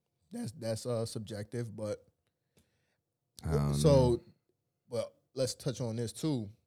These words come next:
Speaker 2: Oh yeah, with his passing.
Speaker 1: With, after he passed, the people who wanted to then, now drag his name through the mud.
Speaker 2: Oh, they dragging it through the mud.
Speaker 1: And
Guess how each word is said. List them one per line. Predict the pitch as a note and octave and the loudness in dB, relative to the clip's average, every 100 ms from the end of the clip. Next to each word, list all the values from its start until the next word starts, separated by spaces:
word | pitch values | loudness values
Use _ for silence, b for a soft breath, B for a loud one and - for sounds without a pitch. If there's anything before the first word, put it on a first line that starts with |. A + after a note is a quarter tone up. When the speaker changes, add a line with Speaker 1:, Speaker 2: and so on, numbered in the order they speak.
| _ - | _ 2
Speaker 2:
Oh | A#2+ | 6
yeah, | A#2 A2 | 8 8
with | A2 | 6
his | G2 | 4
passing. | D#2+ A#2 A2+ G#2+ E2+ D2+ D2 | 8 10 10 8 4 0 -2
Speaker 1:
With, | - - | -8 -8
after | A#2+ C3 B2+ | -2 0 0
he | B2 A#2 | 0 0
passed, | G2 C3 A#2+ G#2 G2 - - _ _ _ _ _ _ _ _ _ - | 2 2 2 0 -6 -14 -20 _ _ _ _ _ _ _ _ _ -20
the | |
people | - D3 C3+ B2+ | -4 -2 2 2
who | A2+ B2 A#2+ A2+ G#2 G2 - | 2 2 2 2 -2 -6 -6
wanted | B2+ B2 G#2+ | -2 0 0
to | B2+ A2+ G#2 G2+ G#2 G#2+ G#2+ | -2 -2 -2 -6 -12 -18 -8
then, | B2 C3 - | -2 -2 -4
now | B2+ C#3 C3+ A#2 G#2+ G#2+ _ _ _ _ _ _ _ _ _ - - - | -2 0 2 2 -2 -8 _ _ _ _ _ _ _ _ _ -8 -6 -4
drag | C3 B2 B2 | 0 2 2
his | A#2 A2+ | 2 -2
name | A#2+ B2 B2 | 0 0 -2
through | B2+ A2+ | -2 -2
the | |
mud. | A2 B2+ A#2 G#2+ - _ _ _ _ _ _ _ _ _ _ _ _ - | 0 2 0 -2 -10 _ _ _ _ _ _ _ _ _ _ _ _ -6
Speaker 2:
Oh, | D2+ | 2
they | A2 | 4
dragging | A2 G#2 A#2+ G#2 F#2 | 8 10 10 8 6
it | E2+ | 6
through | F#2 | 6
the | E2 | 8
mud. | F2 G2 F#2 E2 D2 - _ - | 8 10 10 6 4 -2 _ -2
Speaker 1:
And | D3+ C#3+ | 0 -2